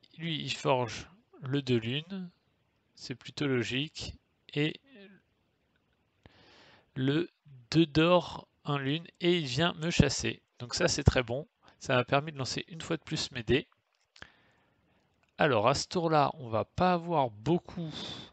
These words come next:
euh, d'or, donc on va pas les forger, ça c'est sûr. Par contre, on va aller acheter double ancien,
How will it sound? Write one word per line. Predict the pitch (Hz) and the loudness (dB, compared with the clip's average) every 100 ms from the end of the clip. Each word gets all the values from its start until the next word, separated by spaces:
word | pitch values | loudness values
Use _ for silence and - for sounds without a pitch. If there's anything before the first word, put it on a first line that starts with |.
| 311 - _ _ _ - | -20 -20 _ _ _ -8
euh, | 135 110 107 | -4 -2 2
d'or, | 139 123 113 | 2 2 -2
donc | 107 - | -8 -8
on | |
va | 98 95 | -8 2
pas | 165 151 | 6 6
les | 135 | 4
forger, | 139 127 117 | 0 -2 -2
ça | 117 131 | -4 -4
c'est | - 127 | -4 -6
sûr. | - 135 180 - _ - - _ | -6 -4 -4 -6 _ -20 -20 _
Par | 143 - | -2 -2
contre, | 220 - | -4 -6
on | 143 | 0
va | 139 | 2
aller | 143 | 2
acheter | 139 - 135 | 0 -2 -4
double | 117 117 190 160 | -4 -8 -6 -2
ancien, | 147 107 - 139 190 | -2 -2 -4 -4 -6